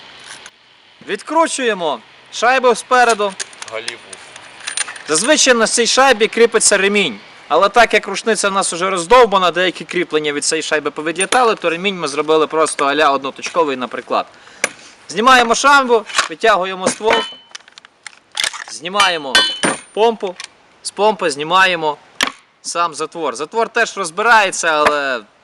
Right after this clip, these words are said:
Speaker 1: деталізовувати немає сенсу. Це не повна розборка. Можна ще зняти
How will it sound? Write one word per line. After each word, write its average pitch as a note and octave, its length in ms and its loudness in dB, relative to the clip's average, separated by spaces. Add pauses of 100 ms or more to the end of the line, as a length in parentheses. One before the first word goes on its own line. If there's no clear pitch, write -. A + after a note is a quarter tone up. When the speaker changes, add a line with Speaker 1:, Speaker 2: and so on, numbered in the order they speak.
(240)
Speaker 1:
деталізовувати D3 720 -4
немає C3+ 360 -4
сенсу. G#2 380 -10 (400)
Це B3 160 4
не C4 100 4
повна A3 320 6
розборка. E3 480 0
Можна A#3 320 2
ще G#3 160 -2
зняти G3 500 2